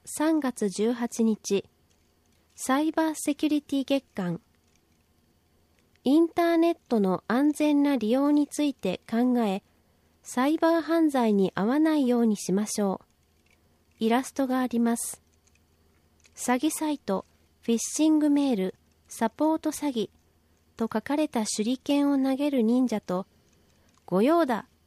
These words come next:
サイバーポリスだ、神妙にいたせ」と走っている岡っ引きです。詐欺サイトの巻。販売価格が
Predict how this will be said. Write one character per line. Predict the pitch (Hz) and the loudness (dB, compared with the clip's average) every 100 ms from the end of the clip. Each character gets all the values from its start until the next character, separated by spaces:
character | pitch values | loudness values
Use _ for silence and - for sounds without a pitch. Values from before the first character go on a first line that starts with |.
| - | -16
サ | - - 240 | -8 -2 0
イ | 311 | 0
バ | 320 320 | 0 0
ー | |
ポ | - 320 | 0 -2
リ | 294 | -2
ス | - | -2
だ、 | 202 180 - _ _ _ _ _ _ _ _ - | -4 -4 -8 _ _ _ _ _ _ _ _ -4
神 | - 226 | 2 6
妙 | 294 302 311 302 | 6 6 6 4
に | 285 - | 4 2
い | 185 | -4
た | 247 | -4
せ」 | 247 233 - _ _ _ _ - | -4 -4 -6 _ _ _ _ -10
と | 226 | -6
走 | 208 226 - | -4 -4 -4
っ | |
て | 302 - 277 | -6 -4 0
い | 240 | 0
る | 190 190 - | 0 -4 -6
岡 | - 185 220 | -8 -4 -4
っ | - | -4
引 | - | -8
き | - | -4
で | 196 202 | -2 -2
す。 | - - _ _ _ _ _ _ _ _ _ _ _ _ _ _ _ _ _ _ _ _ _ _ _ _ _ _ _ _ _ _ | -6 -18 _ _ _ _ _ _ _ _ _ _ _ _ _ _ _ _ _ _ _ _ _ _ _ _ _ _ _ _ _ _
詐 | - - 254 | -8 -4 -2
欺 | 330 | -2
サ | - 339 | -2 -2
イ | 330 | -2
ト | - 214 | 0 0
の | 202 | 2
巻。 | 185 185 - 185 - _ _ _ _ _ _ _ _ _ _ _ _ _ _ _ _ - | -2 -4 -8 -8 -10 _ _ _ _ _ _ _ _ _ _ _ _ _ _ _ _ -6
販 | 240 302 339 | 0 2 2
売 | 349 349 | 2 0
価 | - 339 | -2 -2
格 | 294 - 190 | -2 -2 -2
が | 175 | -2